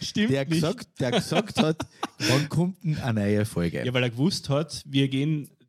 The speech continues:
Speaker 1: diesmal auf den Meister ein.
Speaker 2: Erledigen wir erst die Formalitäten.
Speaker 1: Genau.
Speaker 2: Martin Quendler, Sportchef der Kleinen Zeitung, welcome back zum Podcast. Ich hoffe,
Speaker 1: Danke
Speaker 2: der
Speaker 1: dir.
Speaker 2: kleine zweiwöchige Urlaub hat
Speaker 1: <laughs>
Speaker 2: dir gut getan.
Speaker 1: Das stimmt nicht. Danke, Stefan Jäger,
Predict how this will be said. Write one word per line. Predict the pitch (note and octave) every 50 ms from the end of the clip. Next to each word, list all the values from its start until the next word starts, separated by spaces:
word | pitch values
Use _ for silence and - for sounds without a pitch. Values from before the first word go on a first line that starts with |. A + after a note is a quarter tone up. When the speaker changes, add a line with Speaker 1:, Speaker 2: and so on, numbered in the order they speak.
| _
Speaker 1:
diesmal | D#3+ D3 D3+ D#3 - D3+ C#3+ C#3 C3+
auf | - B2 -
den | C3+ A#2
Meister | A2+ C3+ D3+ - - A#2+ F#2+
ein. | D#2 F#2 G2+ G#2+ - - _ _ _ -
Speaker 2:
Erledigen | A#2+ A2+ B2 C#3+ D#3 D3 C#3+
wir | C3 A2
erst | A2+ B2 - -
die | B2+
Formalitäten. | G#2+ A#2 A2+ A#2 A#2 A#2 - A2+ A2 A#2+ - F#2 F2+
Speaker 1:
Genau. | - A#2+ G#2+ G#2 G2+ G2+ _ _ _ _ _ _ _ _ _ _ _ -
Speaker 2:
Martin | F2+ G2+ - F#3+ E3+
Quendler, | - D3+ D#3 E3+ E3
Sportchef | D3 - - C#3 C#3+ - E3 D3+
der | - - C#3+
Kleinen | - C3+ C3+ C#3
Zeitung, | - - A#2 C3 D#3 - F3+ F3+ F#3 F#3 -
welcome | - A#2 A#2 C3+ D3+ - E3 D3 D3 C3
back | C#3 C#3 F#3 - - - -
zum | - - D3+ C#3 G#2+
Podcast. | B2+ C#3 - - - C3+ D#3 D#3 - - -
Ich | B2 A2+ - -
hoffe, | A2+ C#3+ D3+ - - E3
Speaker 1:
Danke | D#3+ D3 G#2 - B2
Speaker 2:
der | B2+ A2+ A2+
Speaker 1:
dir. | C#3+ F#3+ B3+
Speaker 2:
kleine | A#3+ - - G#2+ G#2 A2 B2 C3+ C#3 - -
zweiwöchige | - - - G#2+ A#2 A2+ B2 A2+ A#2+ A2 G#2+ G#2 -
Urlaub | - C#3 C3 C3 B2+ B2+ - -
hat | F3 C#3+ B2 - -
Speaker 1:
<laughs> | F3+ C#3+
Speaker 2:
dir | B2+ C3 -
gut | - - E3 - -
getan. | B2+ A2 - G2+ F#2+ F2+ E2+ F2+ -
Speaker 1:
Das | - B2+ A#2
stimmt | - - - E3+ F3 E3+
nicht. | E3+ F#3 - - -
Danke, | B2+ B2 - C#3 B2
Stefan | A#2+ - A#2+ A#2+ - D#3 D#3+ E3+ D#3+ C#3 -
Jäger, | - A#2 G2+ G#2 G#2+ A#2+ A#2+ C#3 C#3 F3 A#3+ B3